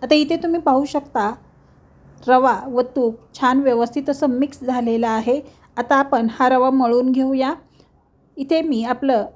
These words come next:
रेग्युलर जे थंड पाणी आहे तेच वापरलेलं आहे. आता यामध्ये थोडं थोडं पाणी घालून हा रवा आपल्याला मळून घ्यायचा आहे. अगदीच घट्ट नाही व एकदम सैलसरही नाही, याप्रमाणे आपल्याला रवा मळायचा आहे.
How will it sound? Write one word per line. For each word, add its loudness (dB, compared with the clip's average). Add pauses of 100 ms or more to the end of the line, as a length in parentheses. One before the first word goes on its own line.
रेग्युलर 2
जे -2 (120)
थंड 2
पाणी -4
आहे -2
तेच -4
वापरलेलं -2
आहे. -2 (380)
आता 2
यामध्ये 2 (100)
थोडं 2
थोडं 2
पाणी 0
घालून 0
हा 0
रवा 4
आपल्याला 0
मळून 0
घ्यायचा -2
आहे. -4 (520)
अगदीच 2
घट्ट 0
नाही 0
व -2
एकदम 0
सैलसरही 0
नाही, 0
याप्रमाणे -2
आपल्याला 0
रवा 0
मळायचा -2
आहे. -2